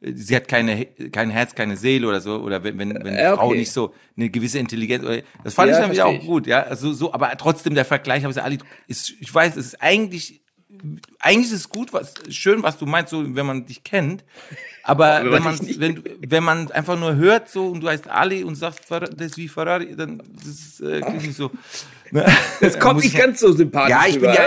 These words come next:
Speaker 1: ich, ich hab ihn schon ganz gut integriert, aber, ne? <laughs> Du musst na-
Speaker 2: Geil. Aber so,
Speaker 1: Aber,
Speaker 2: nein,
Speaker 1: aber,
Speaker 2: ey, du
Speaker 1: aber das geil, aber was ich damit sagen will, ist, äh, ich, ich,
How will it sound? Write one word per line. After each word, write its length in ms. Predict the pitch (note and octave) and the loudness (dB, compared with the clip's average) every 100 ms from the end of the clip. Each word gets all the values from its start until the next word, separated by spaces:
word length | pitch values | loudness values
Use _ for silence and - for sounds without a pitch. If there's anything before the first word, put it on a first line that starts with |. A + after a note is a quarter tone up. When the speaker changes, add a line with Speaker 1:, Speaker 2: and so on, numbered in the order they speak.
| - | 2
Speaker 1:
ich, 360 | D3 - D3+ | 0 0 0
ich 120 | - D#3+ | 0 2
hab 140 | E3 | 2
ihn 100 | F3 | 2
schon 200 | F3+ D#3 | 2 2
ganz 200 | D#3 E3 | 2 0
gut 140 | E3 E3 | -4 -6
integriert, 600 | C3+ C#3+ - C3+ D#3+ - | -4 -6 -4 -2 -2 -2
aber, 360 | B2 C3+ C3 D4 - - - | -4 -2 -4 -6 -10 -18 -4
ne? 260 | A#2+ D3 - - _ | -2 0 -2 -8 _
<laughs> 120 | G3 - - - - - - - - - - | -2 0 -2 -4 -6 -10 -10 -16 -12 -16 -12
Du 80 | - | -12
musst 180 | - - | -10 -4
na- 100 | D3 - _ - D#4+ - - | -4 -4 _ -16 -10 -8 -2
Speaker 2:
Geil. 300 | - - - - - D3+ | -2 0 -4 -6 -6 0
Aber 200 | - C#4+ | 2 4
so, 120 | - | 2
Speaker 1:
Aber, 180 | D#3 D3 - | 2 0 2
Speaker 2:
nein, 240 | C#3 D3+ - | 4 4 4
Speaker 1:
aber, 220 | - D#3+ | 2 4
Speaker 2:
ey, 80 | C#3+ | 4
du 80 | D3 | 2
Speaker 1:
aber 100 | D#3 | 2
das 180 | E3 C#3 | 0 2
geil, 180 | F3 - | 2 2
aber 260 | D3 D#3+ - - - | 2 2 0 -14 -2
was 180 | E3+ F3 | 0 2
ich 80 | F3 | 2
damit 240 | F3 D3+ | 2 2
sagen 240 | F#3 G3+ | 0 0
will, 120 | D#3+ D3 | -2 -2
ist, 280 | D#3 - D3 | -4 -6 -4
äh, 200 | C#3+ C3+ - _ - | -2 -4 -8 _ -4
ich, 200 | C#3 - - | -4 -4 -8
ich, 160 | B2+ | -8